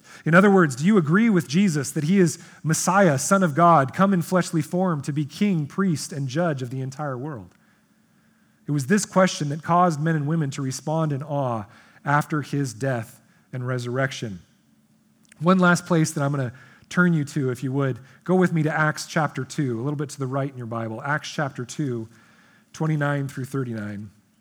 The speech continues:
This is the last place I'll turn you. Acts two, twenty-nine through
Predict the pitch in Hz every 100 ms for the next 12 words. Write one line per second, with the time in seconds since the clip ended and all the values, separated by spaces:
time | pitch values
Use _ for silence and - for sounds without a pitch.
0 | _ _ - 139 135 135 135 135 135 143
1 | 131 123 - 131 113 117 143 143 - -
2 | 170 131 120 117 _ _ _ _ - 165
3 | 156 143 139 135 131 127 120 110